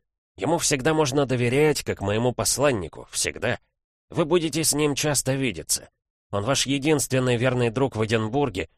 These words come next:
не считая меня. Но нельзя, чтобы нас с вами заметили вместе, так что Гедеон будет передавать вам сообщения или приводить ко мне.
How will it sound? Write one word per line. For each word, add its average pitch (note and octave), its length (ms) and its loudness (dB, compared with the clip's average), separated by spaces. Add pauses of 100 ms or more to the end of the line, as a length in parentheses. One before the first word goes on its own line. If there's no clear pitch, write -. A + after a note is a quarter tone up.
(180)
не D#2+ 100 -8
считая G2 380 0
меня. G#2 360 -2 (340)
Но F#2+ 200 0
нельзя, G2+ 400 0
чтобы E2+ 340 -2
нас E2+ 180 0
с - 140 -2
вами F#2+ 280 2
заметили F#2+ 440 -2
вместе, F#2+ 480 -2
так - 160 -10
что E2+ 260 -6
Гедеон F2+ 520 -2
будет G2+ 260 -6
передавать F#2 560 -2
вам F#2 200 -2
сообщения F#2+ 760 0 (280)
или F2 200 -4
приводить F2 500 -2
ко F#2 140 -2
мне. A#2 240 -2